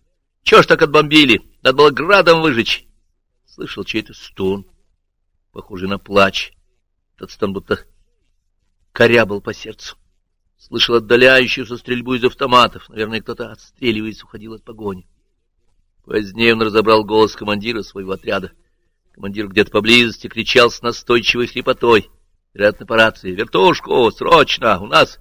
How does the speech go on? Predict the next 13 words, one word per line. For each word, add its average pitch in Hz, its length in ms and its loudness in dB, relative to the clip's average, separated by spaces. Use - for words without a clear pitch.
тяжелораненые! 147 800 4
Кровью 190 460 4
истекают!" 135 680 0
Ещё 127 600 -2
один 151 260 -4
раз 127 520 0
Сергея 101 400 -16
Кондратова 98 580 -8
пробудил 90 420 -10
лютый 147 600 -6
ветер 135 380 -18
и 117 60 -20
шум. 101 340 -14